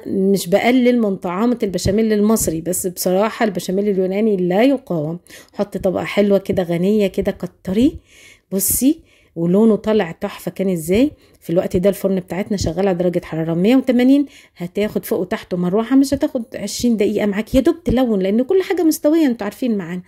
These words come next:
بس كده، وده شكلها، بصوا الجمال، ولا احتاجنا نرش بقسماط ولا نرش جبن ولا اي حاجه، لونها طالع تحفه لوحده،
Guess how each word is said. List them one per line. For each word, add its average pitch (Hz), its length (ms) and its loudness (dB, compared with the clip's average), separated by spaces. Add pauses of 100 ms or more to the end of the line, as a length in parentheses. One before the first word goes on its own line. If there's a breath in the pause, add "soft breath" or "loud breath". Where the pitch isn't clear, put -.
(440 loud breath)
بس - 180 -4
كده، 196 240 -2
وده 208 160 0
شكلها، 214 340 -2
بصوا 285 380 -4
الجمال، 311 320 0 (540 loud breath)
ولا 277 180 2
احتاجنا 220 440 -2
نرش 208 460 -2
بقسماط 214 960 -2
ولا 170 360 -4
نرش 185 280 -4
جبن 247 460 2
ولا 214 240 -4
اي 262 180 0
حاجه، 180 320 -10 (100)
لونها 247 440 0
طالع 233 460 -4
تحفه - 280 -8
لوحده، 180 400 -8